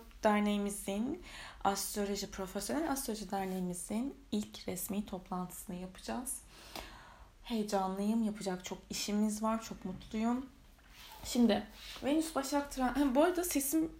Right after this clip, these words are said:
böyle bir yakınlaşabilir, bir gidebilir uzaklara. Ama mümkün olduğunca telefonu yanımda tutacağım. Ee,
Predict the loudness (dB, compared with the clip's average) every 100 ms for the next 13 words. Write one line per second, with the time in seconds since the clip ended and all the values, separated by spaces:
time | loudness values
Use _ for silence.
0 | 0 4 4 4 2 4 2 2 2 2
1 | 2 0 -2 -4 -6 -8 -8 -8 -4 -6
2 | -4 -6 -4 -6 -6 -6 -4 -4 -6 -14
3 | -10 2 6 6 6 4 0 0 2 2
4 | 2 0 0 0 0 2 4 4 2 -2
5 | -4 -2 -2 -2 -8 -14 -14 -16 -16 -4
6 | 2 6 6 6 4 2 2